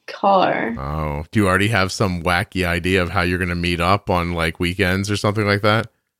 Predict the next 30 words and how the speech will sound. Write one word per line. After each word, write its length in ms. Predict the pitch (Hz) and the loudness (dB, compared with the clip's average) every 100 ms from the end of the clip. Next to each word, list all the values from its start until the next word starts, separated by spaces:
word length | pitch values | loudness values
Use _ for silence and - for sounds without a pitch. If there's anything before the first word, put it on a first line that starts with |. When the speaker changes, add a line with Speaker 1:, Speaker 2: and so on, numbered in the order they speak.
| _ _ _ - | _ _ _ -2
Speaker 1:
No. 800 | 269 269 262 262 262 277 277 302 | 2 2 4 4 6 6 4 4
I 140 | 233 247 | 4 4
mean, 260 | 254 254 | 4 6
this 240 | 247 330 - | 6 4 6
semester, 540 | 359 254 294 - 269 | 4 6 4 4 4
I 80 | 208 | 4
don't 200 | 233 240 | 2 0
think 160 | 262 | -2
we'll 220 | 233 226 220 | 0 0 0
even 280 | 226 220 220 | -2 -4 -2
be 120 | 214 | -2
able 140 | 202 | -2
to 140 | 202 196 | -2 -2
leave 240 | 190 196 | -4 -6
campus. 600 | - 214 220 147 - - - _ _ | -2 -2 0 0 0 -4 -14 _ _
Speaker 2:
Yeah, 220 | - 64 | -10 -8
I 20 | 65 | -6
don't 140 | 69 | -8
think 160 | 65 - | -10 -12
so 180 | 55 | -10
either. 240 | 65 58 55 _ _ _ _ _ - | -10 -10 -14 _ _ _ _ _ -6
Speaker 1:
Yeah. 220 | - - - | -4 -4 -2
Speaker 2:
Well, 200 | 147 147 | 2 4
the 140 | 147 156 | 4 2
video 320 | 156 139 95 | 2 2 2
thing. 220 | - 87 101 | -2 -6 -6
You 120 | 190 | -2
got, 200 | 240 - | -2 -2
uh, 120 | 185 | -6
so, 300 | - 233 190 | -2 0 0